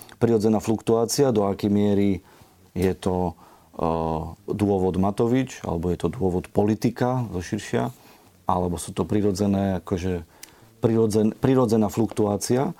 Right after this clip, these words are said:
Viacerí, e, teda ľudia, ktorí odišli, išli na inú štátnu inštitúciu. Ehm,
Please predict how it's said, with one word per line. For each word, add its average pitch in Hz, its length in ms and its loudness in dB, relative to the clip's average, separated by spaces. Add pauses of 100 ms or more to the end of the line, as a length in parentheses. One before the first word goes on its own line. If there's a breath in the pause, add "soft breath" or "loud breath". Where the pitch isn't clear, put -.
(240 loud breath)
Viacerí, 110 400 2
e, 101 80 -8 (400)
teda 101 240 2
ľudia, 104 240 2
ktorí 104 160 0
odišli, 107 320 0
išli 110 240 -2
na - 80 -6
inú 107 320 2
štátnu 98 400 -2
inštitúciu. 131 720 0 (920 loud breath)
Ehm, 95 640 0